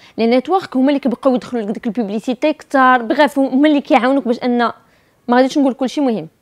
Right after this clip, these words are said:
كنعرف بنات اللي داخلين في النيتورك اللي هو كيعاونك باش كتدخلي فلوس كثر. انا ما داخلاش مع نيتورك.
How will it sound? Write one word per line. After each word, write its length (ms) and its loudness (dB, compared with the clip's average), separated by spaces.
كنعرف 360 -2
بنات 520 -2
اللي 120 -2
داخلين 280 2
في 80 -8
النيتورك 400 -4
اللي 100 2
هو 240 0
كيعاونك 500 -2
باش 140 -2
كتدخلي 400 -4
فلوس 260 -4
كثر. 240 -6
انا 120 4
ما 100 4
داخلاش 320 0
مع 120 -2
نيتورك. 520 -6